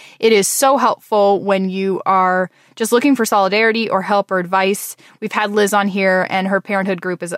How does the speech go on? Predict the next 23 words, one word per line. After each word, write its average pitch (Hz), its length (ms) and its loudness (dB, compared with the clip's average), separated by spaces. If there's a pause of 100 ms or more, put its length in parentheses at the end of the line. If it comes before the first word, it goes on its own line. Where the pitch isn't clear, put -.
(140)
just 208 200 0
basically 247 400 0
everybody 185 460 2
that 175 180 -4
in 202 160 -2
this 190 160 -6
community, 175 500 -10 (760)
um, 208 320 0
asking 202 360 -2
questions, 196 420 -2
offering 180 360 -2
advice, 170 340 -4
et - 80 -12
cetera, - 260 -4
et - 120 -12
cetera. - 420 -4 (180)
Um, 190 600 -2 (1500)
the 311 60 -12
other 370 100 -4
thing 440 140 -4
that 381 100 2
we've 311 200 0
done, 294 280 4